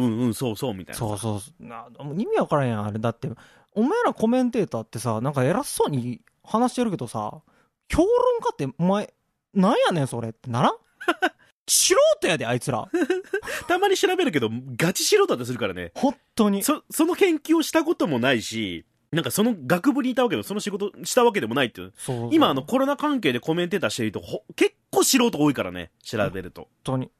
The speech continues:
Speaker 2: 何？室井佑月って誰？
Speaker 1: <laughs> 室井佑月ね。
Speaker 2: <laughs> あのおばさん誰？
Speaker 1: <laughs> 室井佑月ね。
Speaker 2: も-、あんなんす。もともとから素人やん。
Speaker 1: <laughs> 肩を持つわけじゃないよ。
Speaker 2: うん。
Speaker 1: 肩を持つわけじゃないけど、あれ、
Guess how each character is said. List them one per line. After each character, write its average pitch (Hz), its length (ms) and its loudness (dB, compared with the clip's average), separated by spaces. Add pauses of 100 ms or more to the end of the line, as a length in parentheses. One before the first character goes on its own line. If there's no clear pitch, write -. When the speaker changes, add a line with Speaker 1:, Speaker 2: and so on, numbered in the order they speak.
Speaker 2:
何？ 262 240 2
室 269 320 4
井 320 100 -6 (160)
佑 302 180 0
月 247 280 -6
っ - 40 -8
て 113 160 -6
誰？ 190 300 0 (420)
Speaker 1:
<laughs> 539 440 2
室 139 200 2
井 135 40 4
佑 139 60 2
月 110 180 -6
ね。 123 120 0
Speaker 2:
<laughs> - 520 -10
あ 349 100 2
の 302 100 2
お - 20 0
ば 277 100 2
さ 269 100 0
ん 214 40 0
誰？ 269 220 0 (220)
Speaker 1:
<laughs> - 140 -20
室 214 360 4
井 233 40 6
佑 202 80 2
月 143 220 -6
ね。 302 200 -2 (380)
Speaker 2:
も-、 294 80 -2 (580)
あ 226 100 2
ん 403 40 0 (180)
な 359 60 2
ん 202 40 0
す。 147 200 -10 (720)
も 214 300 2
と 415 140 4
も 453 180 2
と 508 140 2
か - 140 -12
ら 523 80 4 (200)
素 - 240 2 (240)
人 165 120 -2
や 113 40 -4 (100)
ん。 - 60 -20 (500)
Speaker 1:
<laughs> - 500 -2
肩 480 260 4
を 208 60 4
持 190 120 -2
つ - 80 -2
わ 151 80 6
け 131 80 -2
じ 120 60 0
ゃ 110 40 0
な 110 80 0
い 95 60 -2
よ。 85 160 -8 (300)
Speaker 2:
う 147 60 -2
ん。 139 440 -6
Speaker 1:
肩 494 300 4
を 214 60 4
持 185 80 -4
つ 160 40 0
わ 151 60 4
け 139 60 0
じ 131 60 0
ゃ - 20 2
な 123 60 4
い - 20 0
け 120 80 -2
ど、 117 180 0
あ 208 80 6
れ、 - 80 -4